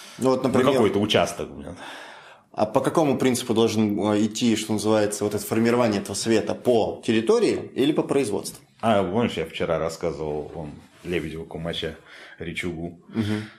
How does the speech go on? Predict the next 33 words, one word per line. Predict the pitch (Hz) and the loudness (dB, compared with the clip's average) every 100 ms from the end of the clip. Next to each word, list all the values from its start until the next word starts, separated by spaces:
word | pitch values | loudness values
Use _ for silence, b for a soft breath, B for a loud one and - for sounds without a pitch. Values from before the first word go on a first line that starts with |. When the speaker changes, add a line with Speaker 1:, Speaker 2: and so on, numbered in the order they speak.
| B _ _ _ _ _ - - | B _ _ _ _ _ -10 0
Speaker 2:
Там | 160 120 | 2 4
же | 120 | 4
объясняют, | 143 143 85 | 4 2 0
почему | 95 - 101 80 | -2 0 0 -2
по | 80 | -6
производствам | 95 87 90 85 82 - 92 B B B B B B - | -2 0 0 -2 -2 -6 -14 B B B B B B -10
надо. | 87 85 92 - | -8 -8 -6 0
Speaker 1:
То | |
есть | 110 | 0
по | 110 | 0
производствам | 131 131 107 95 - 92 | 2 4 4 0 -4 -6
именно | 90 - | -6 -10
считаешь? | - - 170 | -10 -6 0
Speaker 2:
Ну, | |
там-то, | 240 202 180 175 - - - | 4 4 4 2 2 -6 0
ты | 170 | 0
ж | - | 2
помнишь. | 190 139 92 80 - - _ | 4 4 2 -2 -8 -12 _
Чтоб | - 131 | 0 4
нужно, | 202 226 151 | 6 6 4
чтоб, | 131 143 113 | 4 2 4
понимаешь, | 151 170 | 4 4
чтоб | 127 | 2
в | 117 | 2
парламенте | 139 147 151 110 98 90 | 2 4 4 4 0 0
сидели | 101 123 107 90 | 0 2 4 4
шахтёры, | 87 123 - 196 202 127 | 4 2 4 4 6 4
куни-, | - 95 113 - | 2 0 2 0
э, | 104 101 95 87 85 85 85 | 2 4 4 2 -2 -2 0
Speaker 1:
Те, | 151 | 2
кто | 135 | 2
непосредственно | 117 - 123 120 110 | 0 0 0 0 2
завязаны. | 107 98 - | 4 4 0